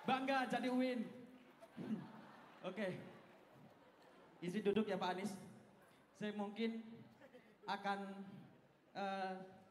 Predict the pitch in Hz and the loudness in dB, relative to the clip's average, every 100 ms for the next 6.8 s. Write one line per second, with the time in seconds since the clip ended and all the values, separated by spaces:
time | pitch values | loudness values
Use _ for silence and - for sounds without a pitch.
0 | - - - - 180 202 196 190 175 110 | -20 -20 -10 -2 0 2 0 0 -2 -4
1 | - - - - - 185 202 196 196 202 | -10 -18 -20 -20 -10 -6 -6 -4 -2 0
2 | 220 214 208 208 214 214 208 214 - - | 2 2 0 0 -2 -2 -4 -8 -10 -20
3 | - - _ _ _ - - - - - | -20 -20 _ _ _ -16 -16 -16 -20 -8
4 | - 208 226 220 202 185 180 196 180 170 | -2 0 2 2 2 2 0 0 0 0
5 | 175 175 165 151 147 131 - - - - | 0 0 -2 0 -2 -4 -10 -16 -18 -20
6 | - - - 135 190 190 190 | -20 -20 -10 -2 0 0 0